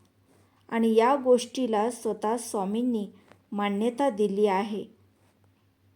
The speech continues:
स्वामी प्रकट दिनाचा हा उत्सव स्वामी सूत महाराजांनी सुरू केला आहे. ज्यावेळी स्वामी सूत महाराज हा उत्सव अक्कलकोटमध्ये करत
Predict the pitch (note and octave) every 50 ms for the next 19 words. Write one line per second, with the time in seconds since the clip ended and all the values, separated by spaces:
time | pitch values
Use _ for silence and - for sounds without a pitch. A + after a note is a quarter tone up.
0 | _ _ _ _ _ _ _ _ _ _ _ _ _ _ _ _ _ _ _ _
1 | - - - - - D#4+ D4+ C#4+ C#4+ E4+ F4+ F4+ E4 D4+ D4 D4 D4 D4 C#4 A3+
2 | A3 B3 A#3+ A#3+ A#3+ A#3+ B3+ C4 C4 - - C#4 C4 C4+ C#4 - - - - -
3 | - A#3+ A#3 A3+ A3 A3+ A3 A3+ - - C4 A#3 G#3 G3+ - - - _ _ _
4 | _ - - - - - C4 G#3+ A3 B3+ C#4+ D4+ D4 - C4 B3+ B3 B3 B3 B3
5 | A#3 A#3 A#3+ A#3+ A#3+ A3 A3 A#3 A3 G#3 A3 B3 B3+ - - A3+ G#3+ A3 A#3+ A#3
6 | A#3 A3+ G#3 G3+ G3 G3+ G3+ G3 G3 A3 A3 G3+ F#3 G3 - - _ _ _ _
7 | _ _ _ _ - A#3+ - A3 A3+ A3+ A#3 A3+ A3+ G#3+ G#3 A3+ B3+ - - -
8 | A#3 G3 G3+ A3 C4 D4 D4 - - C#4 B3+ - A#3 A3+ - A3 A#3 A3+ A3+ A3
9 | G#3 G3 G3 - - - _ _ _ _ _ _ _ - - A3 A3 A3+ A#3+ C4+
10 | B3+ - - C#4+ A#3+ G#3+ A3 - - - _ _ _ _ - - C#4+ C#4+ - -
11 | F4+ F#4 F4+ F4+ - C4 B3+ B3+ C4+ B3 A#3 A3+ A3 A3 A#3+ B3+ C4 A#3+ B3+ -
12 | A3+ G#3+ G#3 A3 A3+